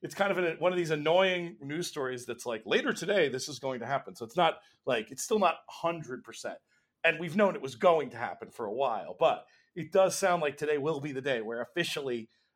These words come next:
uh, Kathy Hochul, Governor of New York, uh, vis-a-vis the New York Racing Commission, will be saying there will be a Belmont Stakes Racing Festival up in Saratoga. I'm hoping this means, I'd love to see three days,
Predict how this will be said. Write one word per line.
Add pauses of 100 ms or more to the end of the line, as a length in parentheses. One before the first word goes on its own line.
uh,
Kathy
Hochul,
Governor
of
New
York, (380)
uh,
vis-a-vis
the
New
York
Racing
Commission, (260)
will
be
saying
there
will
be
a
Belmont (180)
Stakes (260)
Racing (200)
Festival (320)
up (100)
in
Saratoga.
I'm
hoping (360)
this
means,
I'd
love
to
see
three
days,